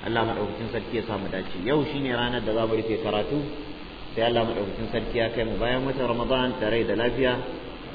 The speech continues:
Kamar yadda nake faɗa, duk inda na yi karatu ɗaya yanzu na rufe. Idan Allah maɗaukakin sarki ya kai mu Lahadi, za mu yi karatun Gwammaja shi ma daga nan mun rufe.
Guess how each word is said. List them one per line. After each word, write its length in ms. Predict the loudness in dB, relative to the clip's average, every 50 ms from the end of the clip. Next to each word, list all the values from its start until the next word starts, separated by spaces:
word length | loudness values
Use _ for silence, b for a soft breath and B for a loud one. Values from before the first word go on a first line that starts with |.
| -12 -12 -12 -12 -12 -10 -10 -12 -12 -12 -12 -10 -10 -10 -10 -10 -10 -12 -12 -12 -12 -10 -8
Kamar 200 | -6 0 2 4
yadda 240 | 4 4 4 2 2
nake 260 | 0 0 0 0 0
faɗa, 400 | 0 0 0 2 2 2 2 2
duk 160 | 0 0 -2 0
inda 280 | -2 -2 0 2 2
na 380 | 2 2 2 4 4 4 4 2 0 -4 -8 -8 -6 -4
yi 140 | -2 -2
karatu 560 | 0 0 0 2 2 2 0 0 -2 -2 -2 0
ɗaya 340 | 2 2 4 6 6 6 6 4
yanzu 180 | 4 2 2 2
na 120 | 2 2 2
rufe. 280 | 2 0 0 -4 -6 -6 -6 -8 -10 -12 -12 -12 -14 -14 -14 -14 -14 -14 -14 -14 -14 -14 -14 -14 -14 -14 -14 -14 -14 -14 -14 -14 -14 -14 -14 -14 -14 -14 -14 -10 -6 -6
Idan 220 | 0 2 2 2 2
Allah 220 | 2 2 4 4 2
maɗaukakin 480 | 2 2 0 0 0 0 -4 -4 -2
sarki 300 | -2 -2 -2 -2 -2 0 2
ya 140 | 2 2 2
kai 160 | 2 2 2 2
mu 140 | 2 2
Lahadi, 460 | 2 2 2 2 2 2 2 0 2 2
za 120 | 2 2 2
mu 60 | 2
yi 60 | 0 -2
karatun 400 | -2 -2 -2 -2 -2 -2 -4 -2
Gwammaja 400 | -2 -2 -2 0 -2 0 0 -2
shi 140 | -2 -2 -2 -2
ma 120 | 0 0
daga 200 | 0 0 0 0
nan 160 | -2 -2 -2
mun 140 | -2 -2 0
rufe. 240 | -2 -2 -4 -6